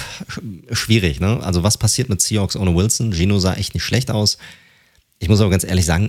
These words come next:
ich persönlich vertraue ihm jetzt noch nicht über einen längeren Zeitraum. Also er muss erstmal zeigen, dass er das irgendwie hinbekommt. Und die Secondary der Seahawks ist ein absoluter, absoluter Joke. Ich meine, äh, hast du Adams gesehen,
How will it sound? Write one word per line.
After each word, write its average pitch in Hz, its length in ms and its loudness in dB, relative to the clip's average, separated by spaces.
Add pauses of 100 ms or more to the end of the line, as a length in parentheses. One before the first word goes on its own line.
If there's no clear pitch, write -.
ich - 220 -6
persönlich 90 360 4
vertraue 101 420 0
ihm 104 200 0
jetzt 92 160 0
noch 78 80 -2
nicht 85 260 2
über 80 140 -2
einen 73 160 0
längeren 71 340 -2
Zeitraum. 87 400 -2
Also 80 140 2
er 78 40 2
muss 90 160 2
erstmal 78 260 -2
zeigen, 90 380 0
dass 82 140 -2
er 85 60 -2
das 76 140 -2
irgendwie 82 320 -2
hinbekommt. 110 580 0 (1160)
Und 98 100 -4
die 80 60 0
Secondary 92 440 2
der 80 120 2
Seahawks - 320 -2
ist 80 80 -6
ein 85 80 -6
absoluter, - 400 -4 (340)
absoluter 76 480 -2
Joke. 80 380 -2
Ich - 100 -18
meine, 82 220 0 (480)
äh, 90 120 -6
hast 82 280 0
du 117 160 -4
Adams 104 380 4
gesehen, 127 520 0